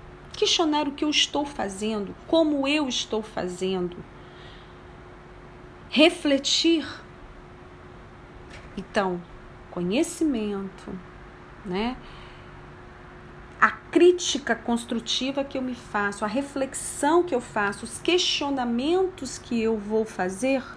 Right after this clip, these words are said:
com certeza me levarão a trabalhar com qualidade,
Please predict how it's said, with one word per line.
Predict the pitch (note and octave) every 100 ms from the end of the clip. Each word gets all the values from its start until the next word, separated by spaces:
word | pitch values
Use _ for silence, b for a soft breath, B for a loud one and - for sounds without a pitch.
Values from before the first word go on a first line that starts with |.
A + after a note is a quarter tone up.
| - -
com | D#4+ F#4+
certeza | - D4+ C#4+ - A#3+ A#3+ A#3+ B3
me | B3+ C4+ E4 F#4
levarão | E4+ C4+ B3 A3 G3 G3 G#3 A#3+
a | -
trabalhar | A#3 A3+ A3 G#3 G3 - G3 -
com | A#3
qualidade, | A3 A3 G#3 F#3+ F#3+ F#3+ F#3+ -